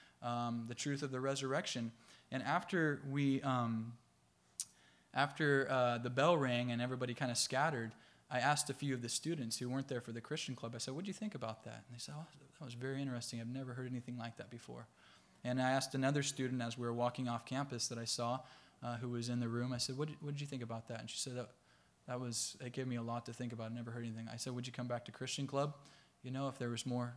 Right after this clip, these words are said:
conversation like that?" She said, "Yeah, I would." So I don't know what, what's gonna happen there, but I know there's a good work going on at the Christian Club at Rancho Cotati and at Annalee, the Christian clubs, uh, um, pray for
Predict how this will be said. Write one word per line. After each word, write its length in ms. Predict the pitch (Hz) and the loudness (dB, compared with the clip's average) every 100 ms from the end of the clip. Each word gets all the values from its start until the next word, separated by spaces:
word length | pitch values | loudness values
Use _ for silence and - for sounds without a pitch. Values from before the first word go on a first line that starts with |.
| - _ - | -14 _ -4
conversation 560 | 127 123 120 127 135 151 | -2 -2 -2 -2 -2 -2
like 160 | 147 | -2
that?" 220 | 156 139 | -4 -4
She 80 | 117 | -6
said, 200 | 113 117 | -6 -6
"Yeah, 140 | 120 120 | -4 -4
I 60 | |
would." 300 | 117 120 113 | -4 -6 -4
So 280 | - 120 117 - - _ _ - - - - | -2 -2 -4 -8 -20 _ _ -20 -20 -20 -4
I 80 | 123 | -2
don't 120 | 139 | 2
know 160 | 151 147 | 2 0
what, 300 | 117 123 - | 0 -2 -4
what's 220 | 127 123 | -6 -4
gonna 160 | 139 127 | -2 0
happen 320 | 139 143 131 | 0 0 0
there, 160 | 123 117 | 0 -2
but 340 | 120 117 - | -2 -4 -2
I 80 | 120 | 2
know 160 | 135 151 | 4 4
there's 160 | 143 | 2
a 40 | 135 | 2
good 200 | 147 139 | 0 4
work 200 | 139 131 | 4 4
going 260 | 127 123 127 | 2 2 2
on 140 | 123 | 2
at 60 | 113 | 0
the 80 | |
Christian 320 | 113 123 - 120 | -4 -4 -4 -2
Club 280 | 120 117 - - - - - | -2 -2 -6 -20 -20 -10 -2
at 160 | 117 | 0
Rancho 320 | 123 123 - 120 | 2 0 0 -4
Cotati 420 | - 117 117 127 | 2 2 2 2
and 80 | 120 | 0
at 80 | |
Annalee, 320 | 127 127 127 123 | 2 2 2 0
the 60 | |
Christian 320 | 117 123 131 | -2 -2 -2
clubs, 360 | 117 120 120 - | 0 0 0 -2
uh, 360 | 131 123 - 123 | -2 -4 -4 -4
um, 240 | 120 113 | -2 -2
pray 220 | - 139 | 2 4
for 360 | 151 139 117 | 4 2 2